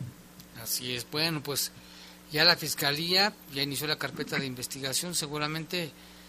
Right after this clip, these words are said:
ojalá que haya resultados pronto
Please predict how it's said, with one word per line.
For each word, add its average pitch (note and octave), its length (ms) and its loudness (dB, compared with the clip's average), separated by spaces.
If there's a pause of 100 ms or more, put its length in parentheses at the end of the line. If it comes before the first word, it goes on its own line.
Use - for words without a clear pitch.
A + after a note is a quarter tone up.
(300)
ojalá C#3+ 360 0
que D#3+ 100 0
haya D3 400 4 (360)
resultados C#3+ 520 2
pronto F#3 560 0